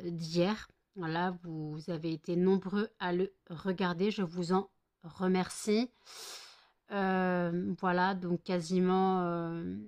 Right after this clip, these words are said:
cent trente vues en une journée. Donc, c'est énorme pour moi. Donc, merci. Euh, voilà, donc, euh, j'ai reçu ma caf, euh, il était minuit vingt, mais impossible de payer, euh, mes courses.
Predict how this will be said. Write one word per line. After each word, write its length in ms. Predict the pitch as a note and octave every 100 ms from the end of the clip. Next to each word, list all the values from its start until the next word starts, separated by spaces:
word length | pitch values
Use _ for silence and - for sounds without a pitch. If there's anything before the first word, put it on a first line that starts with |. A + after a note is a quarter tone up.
| A3 _
cent 280 | - - G#3+
trente 300 | - A3 G#3
vues 380 | F#3+ G3+ G#3+ A3+
en 80 | F#3
une 160 | F#3
journée. 320 | F3 E3+ F3
Donc, 180 | G#3 G3
c'est 220 | - G3 A3+
énorme 460 | F#3 F3+ F#3+ G#3+ G3
pour 220 | - F#3+
moi. 380 | F3+ E3+ E3+ - _
Donc, 180 | G3 F#3
merci. 540 | F#3 F3 - - G#3+ - _ - - - _ _ _ _ _ _ G3+
Euh, 240 | G3+ G3+
voilà, 320 | F#3 D#3 E3 - -
donc, 240 | G3 G3
euh, 80 | G3+
j'ai 140 | F#3 A3+
reçu 440 | - - B3+ C4 A3
ma 260 | G3 G3+
caf, 580 | - - G#3+ A3 G#3 - A#3
euh, 640 | G3 F#3 F3+ F3+ F3+ F#3 G3 G3+ _
il 80 | F#3
était 240 | F3+ F#3+
minuit 420 | F#3 A3 A3+ G#3+ G3
vingt, 280 | F#3 G3+ A3+
mais 160 | G#3 -
impossible 720 | A3+ - A3+ G3 - G#3+ F#3+
de 100 | G3+
payer, 640 | G3 G#3 G3 G3 G#3 G#3+ - -
euh, 140 | G3
mes 140 | F#3 F3
courses. 580 | - - B3+ - -